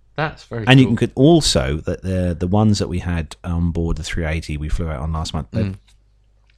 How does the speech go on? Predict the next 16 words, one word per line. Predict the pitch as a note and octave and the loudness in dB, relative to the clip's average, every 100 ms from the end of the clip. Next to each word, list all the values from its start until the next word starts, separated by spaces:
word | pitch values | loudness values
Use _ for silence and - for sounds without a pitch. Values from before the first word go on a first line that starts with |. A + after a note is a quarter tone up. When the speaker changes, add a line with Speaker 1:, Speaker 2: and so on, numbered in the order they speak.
| - A#2+ | -4 2
Speaker 2:
you | A2+ | 4
have | A2+ | 4
a | |
facility | G#2+ A2+ - B2 G2 F#2+ | 2 -2 2 2 2 -2
to | F2+ F#2 F2+ - - - - - | -2 0 0 -2 -8 -18 -20 -14
create | - B2 A#2+ A2 | 0 4 4 4
your | G#2 - | 0 0
own | A2+ G#2 | 0 0
playlist | - C3 A2+ B1 - - - _ A#2 | -2 -2 -2 -2 -6 -8 -10 _ -4
Speaker 1:
Right, | A#2 A#2 - _ | -4 -4 -10 _
cool. | - F3 C#3 _ _ - | -14 -12 -12 _ _ -10
Speaker 2:
of | E2 G2 | -2 2
music, | G#2 F2+ B1 - - | 2 2 -6 -8 -4
which | A#2 D3 | 0 2
was | C3+ | 2
awesome | F2+ - | 2 -2